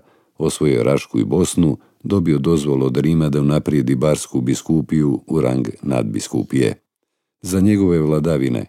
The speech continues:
krajem dvanaestog vijeka Duklja je dostigla vrhunac razvoja. Prostirala se od rijeke Neretve i Jadranskog mora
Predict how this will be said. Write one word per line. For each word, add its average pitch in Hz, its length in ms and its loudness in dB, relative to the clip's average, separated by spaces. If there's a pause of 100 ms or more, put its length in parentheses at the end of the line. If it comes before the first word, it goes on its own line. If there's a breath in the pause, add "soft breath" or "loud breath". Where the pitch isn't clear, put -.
(120)
krajem 67 380 -2
dvanaestog 60 640 -4
vijeka 82 440 0 (360 soft breath)
Duklja 85 440 -2
je 73 100 0
dostigla 69 520 -4
vrhunac 62 600 -4
razvoja. 57 580 -2 (640)
Prostirala 71 640 0
se 71 160 -2
od 65 100 0
rijeke 67 400 0
Neretve 80 680 2
i 73 120 0
Jadranskog 60 540 -2
mora 76 380 2